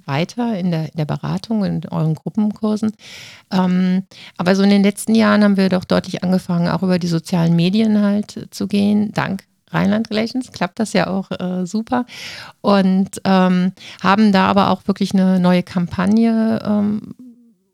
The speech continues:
ja, gegründet. Also es gibt nicht nur den, den Süßstoffverband oder unsere Internetseite vom Süßstoffverband, sondern eben auch die So Süß wie Du Seite, die also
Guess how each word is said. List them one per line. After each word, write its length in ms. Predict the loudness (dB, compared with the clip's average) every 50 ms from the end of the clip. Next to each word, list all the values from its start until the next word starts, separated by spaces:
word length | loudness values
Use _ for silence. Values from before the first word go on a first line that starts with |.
| _ _ _ _ -4
ja, 220 | 0 2 2 2 2
gegründet. 420 | -2 -4 -2 0 2 4 4 4
Also 140 | 2 -2 -4
es 100 | -4 -4
gibt 140 | -2 2 2
nicht 160 | 2 2 4
nur 140 | 2 2 2
den, 240 | 2 0 -2 -2 -4 -8 -16 -20 -20 -6 0
den 140 | 2 2 4
Süßstoffverband 1200 | 4 4 2 2 0 -2 -4 -4 -4 -4 -4 -4 -2 -2 -2 -2 -2 -2 0 2 2 2 2 0
oder 440 | -2 -4 -4 -2 -2 -2 -2 -2 -6 -4
unsere 440 | -4 -4 -4 -2 -4 -4 -4 -4 -2
Internetseite 680 | -2 0 2 2 2 2 2 0 0 -2 -2 -2 -4 -4
vom 200 | -2 -2 0 0
Süßstoffverband, 760 | 0 -2 -4 -4 -6 -6 -4 -4 -6 -4 -2 0 0 0 0
sondern 280 | 0 -2 -2 0 -2 -2
eben 180 | -4 -6 -4
auch 160 | -4 -4 -6
die 240 | -6 -6 -4 -4 -4
So 160 | 0 0 0
Süß 340 | 0 2 0 -2 -2 -4 -4
wie 140 | -4 -4 -2
Du 320 | -2 -2 0 2 2 0 0 _ _ _ _ _ _ _ _ _ _ _
Seite, 560 | -6 -2 -2 0 0 -2 -2 -2 -2 -2 -2
die 200 | -2 -2 -4 -2
also 260 | -2 -2 -2 -2 -4